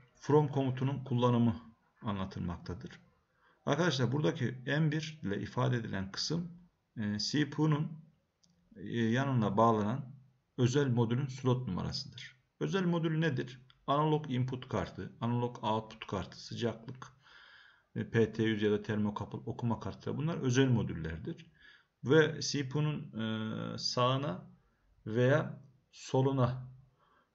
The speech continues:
e, olacak şekilde artık C P U'nun modelini desteklediği biçimde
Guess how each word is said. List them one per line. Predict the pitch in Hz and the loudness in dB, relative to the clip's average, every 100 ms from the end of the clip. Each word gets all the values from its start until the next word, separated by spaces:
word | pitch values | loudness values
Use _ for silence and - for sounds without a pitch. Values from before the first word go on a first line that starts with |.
| _ - | _ -20
e, | - | -16
olacak | - 110 127 123 127 | -10 -2 2 4 2
şekilde | 127 110 104 92 131 - | 0 -4 -4 -4 -4 -2
artık | 107 - | -4 -4
C | - 113 110 | -4 -2 -2
P | - | -2
U'nun | 110 113 127 104 | -2 -4 -6 -4
modelini | 98 107 107 117 | 0 0 0 0
desteklediği | 107 107 - - 104 98 101 92 - - _ - - - - - | -2 -4 -6 -8 -6 -4 -2 -4 -6 -16 _ -14 -12 -12 -18 -8
biçimde | - - 92 92 143 - | -6 -4 -2 -2 -4 -8